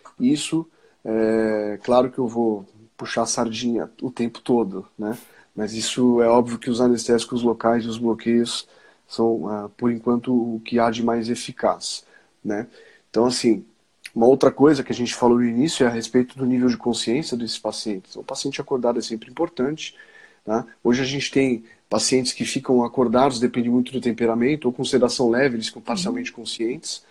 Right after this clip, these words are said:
Speaker 1: tá? Na medicina isso é muito mais comum, porque o paciente ele é, na maioria das vezes, cooperativo, né? É, diferente de crianças e alguns tipos de pacientes com alterações mentais, mas eles conseguem permanecer acordados, por exemplo, numa, uma cesariana, numa, uma raquianestesia, por exemplo,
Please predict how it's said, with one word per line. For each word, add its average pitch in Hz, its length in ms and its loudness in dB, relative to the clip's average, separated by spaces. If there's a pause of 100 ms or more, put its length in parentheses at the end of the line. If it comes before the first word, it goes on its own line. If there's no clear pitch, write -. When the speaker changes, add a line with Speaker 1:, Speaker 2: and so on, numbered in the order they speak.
(220)
Speaker 1:
tá? 110 200 -4 (260)
Na 127 140 4
medicina 147 340 6
isso 139 140 2
é - 20 6
muito 135 200 0
mais 127 140 0
comum, 139 300 2
porque 135 160 -6
o - 20 -6
paciente 123 460 0
ele 120 80 6
é, 117 40 2
na 117 100 -2
maioria 120 320 2
das 117 160 0
vezes, 117 160 -2
cooperativo, 127 920 0 (380)
né? 117 220 0 (400)
É, 113 1000 2
diferente 120 440 0
de - 60 -8
crianças 156 640 2
e 117 40 2
alguns 117 300 -2
tipos 123 300 -6
de 113 60 -8
pacientes 123 420 -4
com 120 100 -4
alterações 113 500 -2
mentais, 139 520 0
mas 123 140 -4
eles 123 140 -10
conseguem 143 440 0
permanecer 147 480 -4
acordados, 131 440 2
por 120 100 -4
exemplo, 120 220 -6
numa, 131 260 0
uma 117 140 -14
cesariana, 123 600 -2
numa, 117 340 -12 (580)
uma 110 100 0
raquianestesia, 123 920 2
por 113 160 -6
exemplo, 104 420 -8